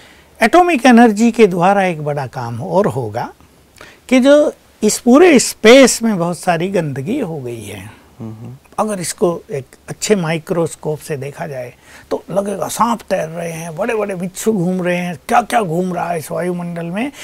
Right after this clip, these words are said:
Speaker 1: एकदम प्रदूषण से भरा हुआ है हमारा ये सारा वायुमंडल।
Speaker 2: हम्म।
Speaker 1: ये एटॉमिक एनर्जी के द्वारा प्योरीफाई हो जाएगा, सारी गंदगी जलकर नष्ट हो जाएगी। और जैसा मैंने एक दूसरी बात कही थी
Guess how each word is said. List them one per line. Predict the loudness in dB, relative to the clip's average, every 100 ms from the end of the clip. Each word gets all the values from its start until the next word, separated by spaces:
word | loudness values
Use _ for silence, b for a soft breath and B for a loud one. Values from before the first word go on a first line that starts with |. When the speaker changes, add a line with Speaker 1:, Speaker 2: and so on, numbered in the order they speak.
| B -8
Speaker 1:
एकदम | -4 -2 -2
प्रदूषण | -4 -2 0 0 0 -2
से | 2 2
भरा | 2 0 4
हुआ | 6 4 2 2
है | 2 -2 -4 B -2
हमारा | 0 0 0 -2
ये |
सारा | -2 0 0 0
वायुमंडल। | -2 -6 -8 -12 -12 -12 -14 -16 b
Speaker 2:
हम्म। | -16 -16 -14 -8
Speaker 1:
ये | -6 -6 -8 -10
एटॉमिक | -4 -4 -4 -6
एनर्जी | -8 -8 -10 -12
के | -12 -10
द्वारा | -10 -12 -14 -16 -14
प्योरीफाई | -10 -10 -10 -12 -10
हो | -10 -12
जाएगा, | -14 -16 -18 -20 -20 _ _ -14
सारी | -2 0 2 0
गंदगी | -2 -4 -6 -8 -8
जलकर | -10 -12 -12 -14 -12 -12
नष्ट | -12 -12 -14
हो | -14
जाएगी। | -12 -12 -12 -12 -12 _ -20 B B B
और | 4
जैसा | 6 6 8
मैंने | 8 8 6
एक |
दूसरी | 4 6 6 8 8 8
बात | 6 4
कही | 0 0 0
थी | -2 -2